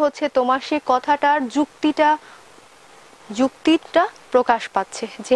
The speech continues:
হ্যাঁ, আমার যে কথাটা, তার যুক্তি হচ্ছে, এরকম একটা উদাহরণও আছে, এইরকম একটা গাছও আছে। যেমন আমি বললাম,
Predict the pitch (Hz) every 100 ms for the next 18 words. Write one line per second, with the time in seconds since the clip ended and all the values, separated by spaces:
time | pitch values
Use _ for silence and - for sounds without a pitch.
0 | 254 254 415 - - 214 226 226 294 -
1 | 233 269 311 403 - - - - 226 226
2 | - - - - - 254 247 - 302 311
3 | - 392 440 - 262 254 285 277 - 403
4 | 254 247 277 294 320 339 320 311 392 -
5 | 269 277 277 320 - - - - - 208
6 | 226 240 - - - 220 247 320 349 311
7 | 311 339